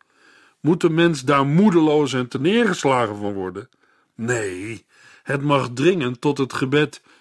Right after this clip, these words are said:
"Heere, red mij." Jezus Christus is de redder, die voor uw zonde en onvolmaaktheden aan het kruis is gestorven. U moet bij hem wezen. De bergrede opent met de zaligsprekingen.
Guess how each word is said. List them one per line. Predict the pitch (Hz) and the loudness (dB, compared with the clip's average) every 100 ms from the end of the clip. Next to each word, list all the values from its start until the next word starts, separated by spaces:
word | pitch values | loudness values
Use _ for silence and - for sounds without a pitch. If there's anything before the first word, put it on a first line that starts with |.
| _ | _
"Heere, | - 214 226 170 170 | 0 4 4 4 4
red | 196 240 - | 4 2 0
mij." | 180 143 104 _ _ _ _ _ | -6 -6 -10 _ _ _ _ _
Jezus | 127 127 120 117 - | -12 -8 -6 -6 -6
Christus | - 202 - 175 160 | -2 -2 0 -2 2
is | 180 | 0
de | - | 2
redder, | 165 190 175 151 - - - - | 2 2 2 0 -2 -18 -12 0
die | 165 | 2
voor | 147 165 208 | 2 2 4
uw | 226 233 | 6 6
zonde | 175 185 214 208 180 | 6 4 4 4 2
en | 160 | 2
onvolmaaktheden | 170 202 226 196 156 156 175 202 180 175 180 175 170 - - | 2 2 2 2 2 2 4 2 2 4 4 4 0 -2 -12
aan | - 147 | -2 0
het | 135 | 0
kruis | - 160 180 185 - | 2 2 4 0 -2
is | 175 170 - | -2 -2 -2
gestorven. | 160 - 180 175 147 110 - _ _ _ | -4 2 4 4 2 -4 -12 _ _ _
U | 180 151 | -2 2
moet | 135 107 | 0 0
bij | 110 | -4
hem | 117 170 208 | 0 2 2
wezen. | 196 185 185 156 160 - _ _ _ _ _ _ _ _ _ _ _ _ _ _ | 4 6 4 2 -6 -6 _ _ _ _ _ _ _ _ _ _ _ _ _ _
De | 85 | -12
bergrede | 92 131 160 151 127 123 127 120 | -2 0 2 0 0 0 0 0
opent | 143 156 156 147 135 - | 0 0 0 -4 -6 -12
met | 123 127 | -10 -8
de | 110 | -6
zaligsprekingen. | 101 123 139 139 - - 92 85 82 78 | -2 0 0 -2 -6 -6 -8 -8 -14 -20